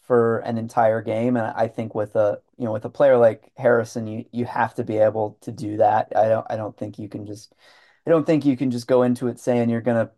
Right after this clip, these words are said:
put your best guy on him and, and cover him one-on-one for the whole game. But, but I also do think that that's gonna be part of the plan. Uh, I look back last year and, I mean, despite the score, uh, Ohio State had success, <laughs> you know, throwing to,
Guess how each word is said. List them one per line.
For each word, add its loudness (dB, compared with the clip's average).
put -4
your -2
best 2
guy 2
on -2
him -6
and, -12
and -6
cover 4
him 0
one-on-one 2
for -6
the 2
whole 2
game. -2
But, 2
but 4
I 8
also 2
do -4
think -10
that -4
that's 2
gonna -2
be -4
part 0
of -4
the -4
plan. 0
Uh, -12
I 4
look -4
back 4
last 4
year 2
and, -4
I -6
mean, -6
despite 0
the -6
score, 0
uh, -2
Ohio 4
State -4
had 2
success, 0
<laughs> -20
you -2
know, 0
throwing 4
to, -2